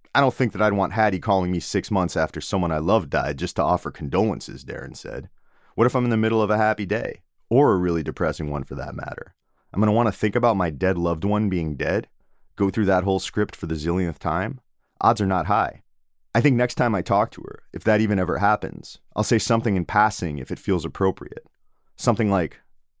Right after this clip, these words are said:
'By the way, I heard about your sister. I'm sorry for your loss.'" "Yeah, that's the move." "Makes sense," I said. "Thanks." "I'm not talking about you, man. You dated her a year,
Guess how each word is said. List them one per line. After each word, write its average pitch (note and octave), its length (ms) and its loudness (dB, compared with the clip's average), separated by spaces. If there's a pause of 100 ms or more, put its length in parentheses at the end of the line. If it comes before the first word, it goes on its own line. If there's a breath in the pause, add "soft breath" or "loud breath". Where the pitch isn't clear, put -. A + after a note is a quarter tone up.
(140)
'By G2 120 4
the F#2 100 4
way, A2+ 140 4
I E2+ 100 0
heard G2 180 0
about F2 420 -2
your B1+ 100 -6
sister. D#2+ 580 -6 (180)
I'm E2 160 -4
sorry G2 300 0
for F2 120 -4
your D2+ 100 -2
loss.'" E2+ 380 -2 (1000)
"Yeah, F#2+ 160 4
that's F#2 180 0
the D#2 80 -6
move." - 300 -10 (960)
"Makes B2+ 200 0
sense," - 240 -2
I D2 60 -2
said. D#2+ 260 -4
"Thanks." - 480 -8 (1000)
"I'm - 80 0
not E3+ 140 0
talking A#2+ 220 4
about F2 160 2
you, A2 180 2
man. D2+ 420 -6
You C#3 160 0
dated D3 260 4
her F2+ 140 4
a D#2+ 80 0
year, F#2+ 480 -2